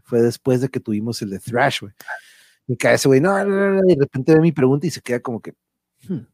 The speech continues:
<laughs> Se quedó un buen rato como que tripeando de que, "Ey, sí es cierto", y de repente los de los comentarios estaban como que, "¿Qué pedo? Sí es cierto". Unos decían thrash, otros, bueno, de hecho nadie dijo thrash, unos dijeron, unos decían power metal, güey.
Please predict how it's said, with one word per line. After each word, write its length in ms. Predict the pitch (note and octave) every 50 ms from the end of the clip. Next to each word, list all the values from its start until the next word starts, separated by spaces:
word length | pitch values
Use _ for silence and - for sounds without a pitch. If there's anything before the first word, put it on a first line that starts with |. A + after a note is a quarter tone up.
| _ _ _ _ _ - - - _ _
<laughs> 360 | - - C4 G#3 - - G#3
Se 160 | - A3 -
quedó 300 | - - - G3 F3+ D#3+
un 80 | D#3+ D#3
buen 120 | E3+ E3+ D#3
rato 320 | E3 D#3+ D#3+ D3 - E3
como 240 | C3+ D3 D3 C3+ A#2+
que 120 | - B2+ A#2
tripeando 480 | - A2 A2 G#2 - A#2+ D#3+ F#3 F3+
de 80 | C#3+ A#2+
que, 220 | - A#2 G#2 G2+ _ _ _ _ _ _ _ _ _ _ _
"Ey, 140 | B2+ B2+
sí 140 | B2 - - -
es 40 |
cierto", 340 | - B2 D3+ E3 D#3 C#3+ D3+
y 60 | C3
de 100 | B2 A#2+ G2+
repente 360 | G#2 G2+ - A#2 A2+ - C#3
los 160 | B2+ C3 A#2+
de 80 | A2+ G#2+
los 120 | G2+ G2+
comentarios 480 | - - G#2+ G2+ F#2 F#2 - A2 A2+ A#2
estaban 220 | - C3 C3 B2+
como 180 | - A#2+ A2 -
que, 100 | - -
"¿Qué 120 | - - -
pedo? 320 | _ - E3+ G#3+ G#3+ F3
Sí 100 | C#3 C#3+
es 60 | -
cierto". 360 | - F#3 F#3+ - - F#3+ D#3+
Unos 220 | C#3+ C3+ C3+ C#3+ C3
decían 400 | B2 G#2 - B2 A#2 A2+ A2+ G#2+ - - - _ _ _ _
thrash, 480 | - A#2+ B2 B2 B2 B2 A#2+ A2 - B2
otros, 380 | A2 - C3 A#2+ A#2+ A#2 A2
bueno, 280 | - C3+ C#3+ C#3+ B2 A2+
de 80 | A2+
hecho 140 | A2 - -
nadie 200 | D3+ D3 D3+ D#3
dijo 240 | C#3+ C#3+ - - D#3+
thrash, 280 | - - D3+ D3+ C#3 -
unos 120 | D3 D3 C#3
dijeron, 280 | A#2+ G#2+ B2 A#2+ B2 -
unos 200 | D3+ B2+ C3+ C#3
decían 280 | B2 G#2+ - A#2+ A#2
power 420 | A2 - - A#2+ - A#2+ A#2+ A#2+ A2
metal, 260 | A2+ B2 C#3+ D3+ D3
güey. 220 | B2+ A2 G2 G2+